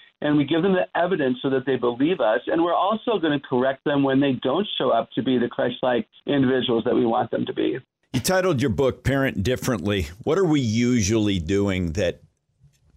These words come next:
Speaker 2: as a coach, you're like, "Gotta stop that"?
Speaker 1: I think we yell at kids when they're disobedient.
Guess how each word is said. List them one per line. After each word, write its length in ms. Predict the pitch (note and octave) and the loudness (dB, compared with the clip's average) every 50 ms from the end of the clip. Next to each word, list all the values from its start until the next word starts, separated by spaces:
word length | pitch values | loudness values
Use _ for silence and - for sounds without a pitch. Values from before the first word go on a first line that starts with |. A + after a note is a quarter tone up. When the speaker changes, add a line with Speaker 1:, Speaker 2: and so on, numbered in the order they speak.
| _ _ | _ _
Speaker 2:
as 140 | - G2 F2+ | -4 -4 -4
a 60 | F2 | -4
coach, 500 | - - - A#2 G2+ G2+ F#2 - - - | -4 -2 0 0 0 0 -2 -4 -4 -2
you're 100 | - G2 | 0 0
like, 300 | G2+ G2 F#2+ F2+ D#2+ C2+ - - _ _ _ _ _ _ _ _ _ _ _ _ _ _ _ _ _ _ _ | 0 0 0 -2 -4 -6 -10 -18 _ _ _ _ _ _ _ _ _ _ _ _ _ _ _ _ _ _ _
"Gotta 180 | - A2+ G2+ F2 | -6 -4 -4 -2
stop 540 | B2 - - - - D#2+ F#2+ G2+ - _ - | -4 -4 -4 -4 -4 -4 -4 -6 -10 _ -8
that"? 460 | D#2+ C#2+ C2+ G#1+ - _ - - - _ _ _ _ _ _ _ _ _ _ _ _ _ _ _ | -8 -6 -6 -8 -10 _ -18 -20 -20 _ _ _ _ _ _ _ _ _ _ _ _ _ _ _
Speaker 1:
I 140 | - D#3+ D#3 D#3 - | -2 -2 -2 -2 0
think 240 | F#3+ G3 G3+ G3 F#3+ | 0 0 0 0 0
we 140 | G#3+ G#3 F#3 | 0 0 2
yell 380 | D#3+ C#3+ C3 C3+ C3 C3+ D3 E3 | 0 0 0 0 2 2 2 0
at 60 | - - - | -2 -2 -4
kids 320 | - F3+ F3 E3+ D3+ D3+ | -2 0 0 0 0 0
when 100 | D#3+ D3 | 0 2
they're 140 | C#3 B2+ B2 | 2 0 0
disobedient. 600 | B2 B2 A#2+ - B2 A2+ A#2 C3+ E3+ G#3+ - | -2 -2 -4 -2 0 0 2 2 0 0 -2